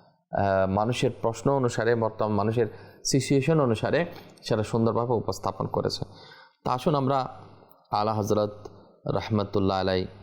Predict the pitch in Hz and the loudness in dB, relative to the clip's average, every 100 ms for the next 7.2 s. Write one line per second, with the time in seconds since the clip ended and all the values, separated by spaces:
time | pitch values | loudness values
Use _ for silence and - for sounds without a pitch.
0 | - - _ _ _ 110 117 110 107 98 | -20 -20 _ _ _ 0 2 2 0 0
1 | 101 - 104 127 - - - - _ _ | -2 2 2 0 -4 -18 -20 -20 _ _
2 | - - 98 95 73 80 95 98 127 147 | -8 -2 2 2 2 2 2 0 -2 -4
3 | 165 - - - _ _ _ - - - | -10 -16 -20 -20 _ _ _ -20 -20 -18
4 | - 117 107 101 - - 92 - - 113 | -4 -4 -2 -2 -2 -4 -6 -12 -4 -2
5 | 120 135 123 131 135 - 123 131 123 113 | 0 0 0 0 0 0 0 0 0 2
6 | 113 117 107 110 101 101 - 98 95 - | 2 2 0 0 0 -2 0 0 0 -2
7 | 90 - | -4 -4